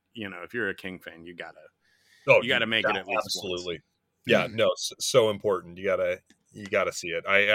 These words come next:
Speaker 2: I had such a blast there, and I, I really look forward to taking the missus and, and the new baby Teddy up there. So
Speaker 3: Aw.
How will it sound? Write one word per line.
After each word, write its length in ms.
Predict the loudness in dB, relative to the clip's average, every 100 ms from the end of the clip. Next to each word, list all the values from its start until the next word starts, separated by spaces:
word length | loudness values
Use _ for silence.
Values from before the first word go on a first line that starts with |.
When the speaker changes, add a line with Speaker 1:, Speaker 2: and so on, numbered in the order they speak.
| 8
Speaker 2:
I 40 |
had 160 | 6 2
such 220 | -2 0
a 40 |
blast 320 | -4 -2 -4 -4
there, 180 | -2 -2
and 80 | 0
I, 140 | 0
I 120 | 0
really 340 | -2 -2 -4 -4
look 180 | -6 -4
forward 320 | -4 -4 -4
to 180 | -6 -6 _ _ -20 _ _ 2
taking 260 | 2 2 -4
the 80 | -4
missus 400 | -4 -4 -6 -6
and, 280 | -6 -8
and 260 | -8 -8 -6
the 100 | -6
new 280 | -4 -8 -6
baby 320 | -4 -4 -6
Teddy 360 | -6 -6 -4 -6
up 160 | -6
there. 260 | -4 -4 -6
So 380 | -8 -6 -4 -4
Speaker 3:
Aw. 240 | -10 -16